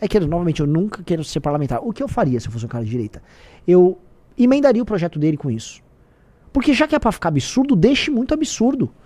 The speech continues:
Tem que escancarar, então o projeto do cara é absurdo, então vamos deixar mais absurdo ainda. Pô, pra ladrões que não foram presos ainda. E mais, porque tá uma bolsa pro cara que tiver vivendo aquela atividade criminosa dele,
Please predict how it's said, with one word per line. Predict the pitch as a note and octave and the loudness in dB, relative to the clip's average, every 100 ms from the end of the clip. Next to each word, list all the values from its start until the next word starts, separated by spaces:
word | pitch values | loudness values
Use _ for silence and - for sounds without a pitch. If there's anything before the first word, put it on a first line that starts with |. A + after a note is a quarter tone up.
| - - - _ _ - _ | -20 -20 -20 _ _ -20 _
Tem | - D4+ | -2 0
que | D#4+ | 0
escancarar, | C#4 - D4 C4 B3 | -4 -4 -6 -4 0
então | D4 C#4+ | 4 4
o | |
projeto | G#3+ B3 C4+ | 4 2 0
do | |
cara | C4 D4+ | 0 2
é | |
absurdo, | D#4 C#4 - C#4+ C#4+ | 0 -2 2 2 4
então | C#4 | 4
vamos | C#4+ F4 | 4 6
deixar | D#4+ - F4+ | 4 4 6
mais | E4 E4+ | 6 6
absurdo | F#4 - E4+ E4+ | 4 0 0 2
ainda. | C4+ E4 D#4+ C3 - - - | 2 0 0 -2 -6 -20 0
Pô, | E4 C#4+ | 6 6
pra | F#3+ C4 D4+ | 6 6 8
ladrões | D4+ A#3+ C4+ D4+ | 8 8 6 6
que | - | 4
não | D4+ D4+ | 2 4
foram | - D4 E4 | 6 4 4
presos | B3 C4+ C4 B3+ | 4 2 2 -2
ainda. | D4+ A3 C#4+ A3 - - - - - _ _ _ _ _ _ | -2 -2 0 0 -2 -10 -20 -20 -20 _ _ _ _ _ _
E | E4+ | 2
mais, | F4+ C#4 D#4+ - | 6 6 6 2
porque | - | -2
tá | - | 2
uma | F4 F4 D4 | 4 6 6
bolsa | F3 B3 E4 D#4+ - E3 B2 - _ - | 6 8 8 6 4 2 2 -6 _ -4
pro | B3+ | 0
cara | B3 C4+ | 2 2
que | - | 0
tiver | - G3 G#3 | -4 0 2
vivendo | F#3 G3 F3+ E3+ | 2 0 -2 -2
aquela | D#3+ E3 | -2 -4
atividade | - D#3 D3 C#3 B2+ | -4 -4 0 0 0
criminosa | C#3 C3+ C3 B2+ B2 | -4 -4 -4 -4 0
dele, | E3 C#4 G#3+ | 4 4 4